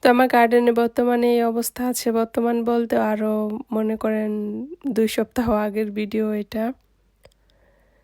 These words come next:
তো এখন হচ্ছে আপনাদের সাথে শেয়ার করব গার্ডেনে যে কচু শাক হয়েছে, এগুলা কিন্তু খাওয়া হয়নি। তো এখন যেহেতু শীত চলে আসতেছে, already শীত পড়ে গেছে,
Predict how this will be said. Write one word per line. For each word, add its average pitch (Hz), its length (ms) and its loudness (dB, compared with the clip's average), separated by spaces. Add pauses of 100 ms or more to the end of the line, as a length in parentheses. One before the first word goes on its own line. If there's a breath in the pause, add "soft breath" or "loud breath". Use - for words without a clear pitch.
(140)
তো 254 60 6
এখন 247 300 4
হচ্ছে 254 240 2
আপনাদের 226 360 4
সাথে 233 260 0
শেয়ার 233 320 0
করব 220 380 0
গার্ডেনে 214 480 0
যে 220 180 -2
কচু 220 260 0
শাক - 280 -6
হয়েছে, 220 480 -4
এগুলা 220 300 0
কিন্তু 214 320 -4
খাওয়া 233 340 -2
হয়নি। 226 600 -2 (320)
তো 220 100 0
এখন 220 340 0
যেহেতু 226 280 2
শীত 226 300 -4
চলে 240 300 4
আসতেছে, 233 440 -2
already 220 340 0
শীত 226 300 -6
পড়ে 233 260 2
গেছে, 233 500 -2